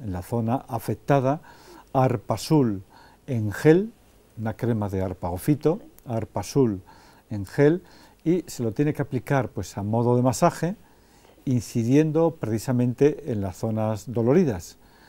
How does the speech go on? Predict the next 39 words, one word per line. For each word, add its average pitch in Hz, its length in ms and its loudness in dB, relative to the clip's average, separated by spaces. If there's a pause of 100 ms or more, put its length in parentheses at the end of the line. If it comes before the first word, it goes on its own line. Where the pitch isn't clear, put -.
(260)
Entonces 120 340 -4
tratamos 123 520 -2
así - 180 -6
el 120 80 2
problema 131 560 2 (180)
internamente 127 920 2
con 104 240 -6
Artifin 120 560 0
y 98 40 -4
Tendi 123 260 0
Plus 190 440 0 (500)
y 117 100 -2
externamente 135 800 2
con 95 380 -6 (420)
el 104 160 -6
gel 120 260 -2
de 113 80 -2
arpagofito. 104 720 0 (600)
A 113 80 -2
ver 117 100 0
si - 160 -6
con 123 140 -2
esto, 123 180 -4
pues, 123 140 -8
por - 140 -6
lo 110 80 -2
menos 117 260 -2
hasta 120 240 -4
que, 107 320 -2 (440)
eh, 135 360 -4
le 113 80 -2
diga 117 240 2
su, 117 640 -2
su - 220 -10
traumatólogo 113 640 2
de 98 80 -2
operar 113 340 -2
o 127 80 2
no, 143 220 2